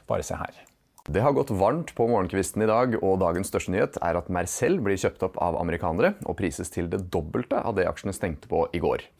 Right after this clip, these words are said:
Speaker 2: Det sender, eh, Mercell-aksjen opp hundre og tre prosent på børs i dag. «Vi oppfatter prisen som attraktiv», sier styreleder i Mercell, Joar Welde.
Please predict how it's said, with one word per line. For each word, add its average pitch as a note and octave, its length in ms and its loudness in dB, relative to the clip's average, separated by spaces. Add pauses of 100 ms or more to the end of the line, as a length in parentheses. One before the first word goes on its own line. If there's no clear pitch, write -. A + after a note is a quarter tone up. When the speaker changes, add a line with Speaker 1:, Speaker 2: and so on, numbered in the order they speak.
(400)
Speaker 2:
Det F2 180 2
sender, E2 440 2
eh, F2+ 480 2
Mercell-aksjen F2+ 500 0
opp - 180 -2
hundre E2+ 320 0
og F#2 100 -4
tre G2+ 340 -2
prosent A2+ 460 0
på E2+ 80 0
børs D2+ 180 -4
i D2 60 0
dag. - 200 -2 (640)
«Vi F2+ 180 2
oppfatter F#2+ 360 0
prisen F2+ 320 0
som F#2+ 160 -2 (100)
attraktiv», F#2+ 600 0
sier E2 180 0
styreleder D#2+ 580 0
i D#2+ 100 -2
Mercell, E2 440 -2 (100)
Joar C#2+ 480 -2
Welde. C2+ 380 -4